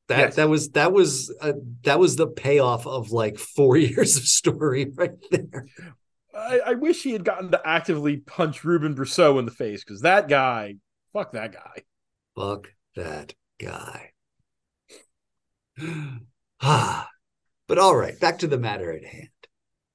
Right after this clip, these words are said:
Speaker 1: So previously in Pride and Wisdom number one, Pete and Kitty come to London to help Pete's friend Jardine find his daughter again, as a mutant serial killer runs around fossilizing people and writing mysterious symbols into their bones.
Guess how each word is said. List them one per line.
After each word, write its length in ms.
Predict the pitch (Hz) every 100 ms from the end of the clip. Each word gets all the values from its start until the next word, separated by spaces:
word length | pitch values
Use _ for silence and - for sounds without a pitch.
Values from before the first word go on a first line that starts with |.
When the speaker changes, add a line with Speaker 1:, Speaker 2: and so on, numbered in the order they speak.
| _
Speaker 1:
So 400 | - 147 131 - - _ _ _
previously 580 | - 240 170 135 151 -
in 200 | 147 123
Pride 260 | 117 143 156
and 60 |
Wisdom 280 | 131 123 120
number 200 | 107 98
one, 260 | 92 92 120
Pete 240 | 120 175
and 80 | 156
Kitty 260 | 156 147 131
come 220 | 135 131
to 80 | 113
London 340 | 113 110 120
to 80 | 117
help 240 | 113 127
Pete's 260 | - 151 147
friend 280 | - 127 120
Jardine 500 | 117 113 104 104 117
find 200 | 113 113
his 140 | 117
daughter 440 | 120 117 113 113 -
again, 640 | 117 117 117 107 98 107 - - -
as 140 | 117
a 40 | 120
mutant 240 | 156 143
serial 320 | - 139 123
killer 320 | 113 131 117
runs 220 | 113 147 131
around 320 | 120 117 -
fossilizing 500 | 165 - 139 120 117
people 420 | 117 120 120 117 - _
and 100 | 117
writing 280 | 113 123 117
mysterious 500 | 107 - 151 131 120
symbols 320 | 147 127 117
into 160 | 101 104
their 140 | 127
bones. 500 | 131 165 117 - -